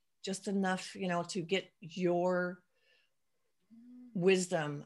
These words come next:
out there and into the world. And it doesn't have to be perfect. It can be messy. There can be a,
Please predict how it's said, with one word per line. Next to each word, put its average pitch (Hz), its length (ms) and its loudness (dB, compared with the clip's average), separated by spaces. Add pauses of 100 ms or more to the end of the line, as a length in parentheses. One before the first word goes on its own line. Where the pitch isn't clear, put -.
(100)
out 151 300 -4
there 151 340 -2
and 156 120 -2
into 143 340 -6
the 160 80 -4
world. 139 440 -2
And 139 100 -6
it 139 160 -6
doesn't 165 280 0
have 165 260 -2
to 180 80 -4
be 170 160 0
perfect. - 800 -10 (200)
It 160 140 -8
can 165 200 -4
be 170 160 6
messy. 135 680 -4 (680)
There 170 80 6
can 220 320 6
be 247 220 8
a, 240 180 8